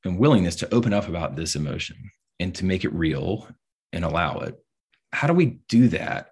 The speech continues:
and mitigate the shame that is unnecessary or eliminate the shame that's unnecessary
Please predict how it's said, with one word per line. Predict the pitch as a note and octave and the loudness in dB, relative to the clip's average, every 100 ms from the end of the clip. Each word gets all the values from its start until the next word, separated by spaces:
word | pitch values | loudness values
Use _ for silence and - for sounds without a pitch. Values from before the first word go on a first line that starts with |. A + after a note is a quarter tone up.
| - | -6
and | G2+ G#2 A2 | 0 4 6
mitigate | C#3+ F3+ C3+ B2+ A#2 - | 6 4 4 4 2 -2
the | G2 | -8
shame | - G#2+ G2+ | -4 -2 0
that | F2 | -2
is | E2+ - G#2+ | -4 -4 2
unnecessary | A2 F#2+ D#2 D#2 - D#2 D#2 | 4 4 0 -4 -6 -6 -4
or | D#2+ F2+ | -2 -2
eliminate | F2+ A#2+ D3+ E2 E2 | 2 4 4 2 -4
the | F#2 | -6
shame | - D#2+ | -4 -4
that's | D#2 - | -4 -4
unnecessary | F#2+ F2+ - - - - D2+ F2+ | -4 -2 -4 -6 -8 -8 -10 -10